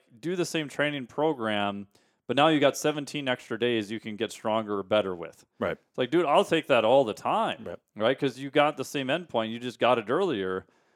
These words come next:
Speaker 1: So that's like a, that's a win. So I think H R V looking at is the, what I tell clients is the overall cost of all the stress upon your autonomic nervous system. And yeah, the autonomic nervous system is in charge of a lot of stuff in the body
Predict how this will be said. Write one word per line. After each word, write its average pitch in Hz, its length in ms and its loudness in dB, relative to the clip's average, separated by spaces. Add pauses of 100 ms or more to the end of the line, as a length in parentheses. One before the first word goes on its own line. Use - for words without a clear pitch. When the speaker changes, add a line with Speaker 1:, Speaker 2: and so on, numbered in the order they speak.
(140)
Speaker 1:
So 107 120 -4
that's 180 200 2
like 107 220 0
a, 95 100 -6 (180)
that's 98 240 -8
a 117 60 0
win. 180 340 -4 (680)
So 101 180 -4
I 107 80 2
think 139 300 -4 (580)
H 139 220 0
R 131 80 4
V 139 220 2
looking 120 400 -2
at 110 400 0
is 110 420 -2
the, 104 520 -4 (160)
what 110 100 -4
I 117 60 2
tell 117 180 -2
clients 110 400 -2
is 98 160 -12
the 110 200 -12
overall 147 540 2
cost 110 640 0 (440)
of 107 120 -12
all 127 240 4
the 135 80 -2
stress 117 480 0
upon 117 400 0
your 107 120 -2
autonomic 104 520 0
nervous 90 300 -10
system. - 420 -16 (520)
And 104 120 -6
yeah, 127 180 4
the 113 100 4
autonomic 143 340 4
nervous 131 300 -4
system 110 360 -8
is 101 140 -8
in 107 100 -8
charge 110 300 2
of 98 60 -6
a 101 40 -4
lot 101 360 2
of 131 80 0
stuff 127 300 -4
in 117 60 -10
the 104 80 -6
body 92 440 -2